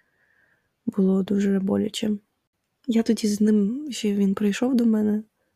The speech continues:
ну, це вже був, ну, пізня ніч, зрозуміло,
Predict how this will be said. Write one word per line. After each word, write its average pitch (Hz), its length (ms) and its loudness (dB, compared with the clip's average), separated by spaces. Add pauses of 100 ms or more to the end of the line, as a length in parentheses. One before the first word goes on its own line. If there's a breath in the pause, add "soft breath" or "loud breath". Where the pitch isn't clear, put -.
ну, 233 100 6
це 202 140 0
вже 190 160 2
був, 185 320 -8
ну, 202 80 2
пізня 190 280 -2
ніч, 185 400 -2
зрозуміло, 190 640 0